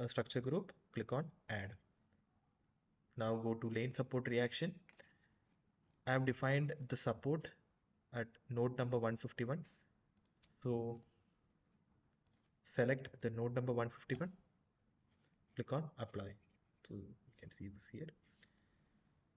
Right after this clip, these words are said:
Let's log the model. Now see the results. L-, go to results, moving load tracer, beam force or moments. First, let's see the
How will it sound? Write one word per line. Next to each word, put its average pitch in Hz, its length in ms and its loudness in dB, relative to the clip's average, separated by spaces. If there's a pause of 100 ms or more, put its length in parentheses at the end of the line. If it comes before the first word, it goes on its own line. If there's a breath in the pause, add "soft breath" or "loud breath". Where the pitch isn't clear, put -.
(200)
Let's 139 240 4
log 120 200 2
the 131 80 0
model. 127 260 0 (200)
Now 117 240 -2
see - 180 -4
the 113 100 2
results. - 480 -6 (1200)
L-, 135 180 -6 (120)
go 123 140 4
to 123 120 6
results, 160 580 2 (600)
moving 120 280 2
load 123 140 4
tracer, 123 380 0 (520)
beam 131 200 2
force 135 400 -2 (100)
or 120 200 2
moments. 110 320 2
First, 127 280 6
let's 120 420 4 (520 loud breath)
see 127 160 0
the 117 180 0